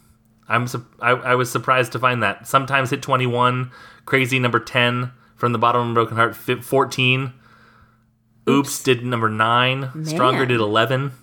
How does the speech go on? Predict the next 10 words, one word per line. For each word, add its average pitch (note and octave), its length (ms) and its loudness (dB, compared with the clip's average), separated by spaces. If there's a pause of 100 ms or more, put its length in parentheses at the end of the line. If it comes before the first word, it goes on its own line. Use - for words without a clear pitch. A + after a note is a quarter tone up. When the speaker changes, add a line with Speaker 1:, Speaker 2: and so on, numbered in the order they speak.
(240)
Speaker 1:
Yeah. A#2 240 2 (1400)
Speaker 2:
Wow. E3 420 -2 (160)
Speaker 1:
Hmm. C#3+ 120 2 (720)
Yeah. E3+ 180 -2 (1160)
Um, D3+ 320 0
this F3 200 0
song G3 180 2
also E3 260 2
has C3+ 360 0
a A#2 460 0